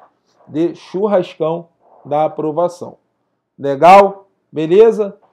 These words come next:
Então, simbora aí para a próxima questãozinha. Vamos lá, pessoal.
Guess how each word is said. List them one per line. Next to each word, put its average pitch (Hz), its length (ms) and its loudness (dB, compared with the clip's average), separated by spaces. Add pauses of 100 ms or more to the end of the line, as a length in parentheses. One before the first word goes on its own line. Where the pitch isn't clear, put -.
(120)
Então, 214 360 -6 (100)
simbora 196 720 0
aí 180 320 -2 (440)
para 170 240 0
a - 20 -10
próxima 160 600 -2
questãozinha. 156 760 -10
Vamos 180 260 -10
lá, 160 160 0
pessoal. 147 560 -4